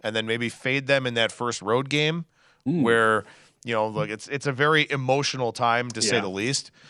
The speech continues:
Speaker 1: But, you know, it seems like everyone kinda puts forth a little more effort to get that win at home, you know, get the fan salute and all that kinda thing. So if you're kinda looking at that Sunday or maybe on into Monday, that could be an angle to consider.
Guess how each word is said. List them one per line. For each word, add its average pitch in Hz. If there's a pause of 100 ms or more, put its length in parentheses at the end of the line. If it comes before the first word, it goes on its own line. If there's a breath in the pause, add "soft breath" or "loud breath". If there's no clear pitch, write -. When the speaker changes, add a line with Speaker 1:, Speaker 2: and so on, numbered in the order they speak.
(160 soft breath)
Speaker 1:
But, 131
you 131
know, 117
it 107
seems 160
like 175
everyone 160
kinda 151
puts 143
forth 143
a -
little 131
more 139
effort 131
to 113
get 117
that 117
win 123
at 139
home, 131 (400 soft breath)
you 117
know, 110
get 117
the 127
fan 131
salute 127
and 113
all 110
that 123
kinda 113
thing. 110 (320 soft breath)
So -
if 110
you're 120
kinda 151
looking 151
at 135
that 143
Sunday 143
or 139
maybe 127
on 123
into 113
Monday, 117
that 110
could 127
be 107
an 101
angle 101
to 92
consider. 87